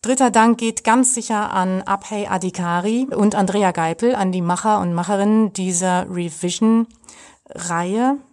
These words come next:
Wir genießen das sehr, die Zusammenarbeit. Und ich muss es sagen, weil uns das die Möglichkeit eröffnet, es wird alles gefördert von der Beauftragten der Bundesregierung für Kultur und Medien, B K M, die das Neustadt Kulturprogramm auf den Weg gebracht haben.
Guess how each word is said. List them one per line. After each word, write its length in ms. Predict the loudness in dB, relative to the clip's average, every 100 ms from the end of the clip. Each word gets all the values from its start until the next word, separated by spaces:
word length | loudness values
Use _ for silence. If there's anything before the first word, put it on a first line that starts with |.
| -6
Wir 120 | -2
genießen 340 | 0 0 0
das 180 | -2 -2
sehr, 260 | -2 -4 -4
die 80 | -6
Zusammenarbeit. 920 | -6 -4 -4 -4 -4 -6 -4 -6 -4
Und 360 | -4 -2 -2 -6 -12 -20 -20 _ -6
ich 220 | -4 -2
muss 260 | 0 2
es 140 | 0 0
sagen, 400 | 2 4 4 4
weil 160 | 2
uns 160 | 2 0
das 140 | -2
die 80 | -2
Möglichkeit 460 | -2 -2 -2 -2 -2
eröffnet, 680 | -2 -2 -2 -4 -2 -4 -4
es 280 | -4 -4 -4
wird 240 | -8 -4
alles 180 | -2 -2
gefördert 460 | -6 -6 -4 -2 -4
von 300 | -4 -2 -2
der 100 | -2
Beauftragten 500 | -2 -4 -4 -6 -4
der 100 | 0
Bundesregierung 680 | 2 2 0 -2 -2 -2
für 180 | -2 -6
Kultur 380 | -6 -6 -4 -4
und 100 | -2
Medien, 360 | -2 0 0 -2
B 100 | -4
K 160 | -8 -6
M, 420 | -4 0 0 0 -6 -16 -12
die 60 | -4
das 160 | -2 0
Neustadt 300 | 0 0 -2
Kulturprogramm 540 | -4 -4 -4 -4 -2
auf 100 | -2
den 200 | -4 -2
Weg 200 | -4 -4
gebracht 520 | -6 -6 -8 -10 -10
haben. 440 | -10 -8 -10 -14